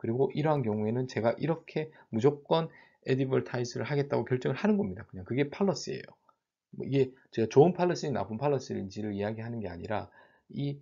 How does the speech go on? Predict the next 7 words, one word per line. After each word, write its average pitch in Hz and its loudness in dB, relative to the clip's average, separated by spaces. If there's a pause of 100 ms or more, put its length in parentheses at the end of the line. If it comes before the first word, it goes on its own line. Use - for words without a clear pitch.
(140)
이 139 -8
파이가 143 0
픽스가 - -4
되면 117 -4 (220)
이제는 104 -2 (1400)
이런, 160 0 (640)
이런, 143 2